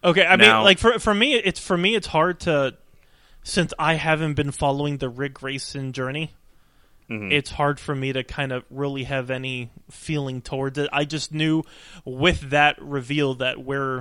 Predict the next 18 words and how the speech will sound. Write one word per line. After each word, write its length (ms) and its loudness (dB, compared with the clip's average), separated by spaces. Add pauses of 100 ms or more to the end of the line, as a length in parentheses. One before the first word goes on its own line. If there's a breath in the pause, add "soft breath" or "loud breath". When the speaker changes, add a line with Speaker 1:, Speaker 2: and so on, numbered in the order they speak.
Speaker 1:
I 80 -12
don't 100 -12
know, 220 -12
five 400 -2
issues 400 -6
away 320 -2
from 540 -6 (400)
him, 220 -8
be-, 140 -8
five, 280 -2
six 180 -14
issues 260 -12
away 200 -8
from 180 -14
him 140 -8
becoming 440 -8
Nightwing 380 -8
again. 240 -6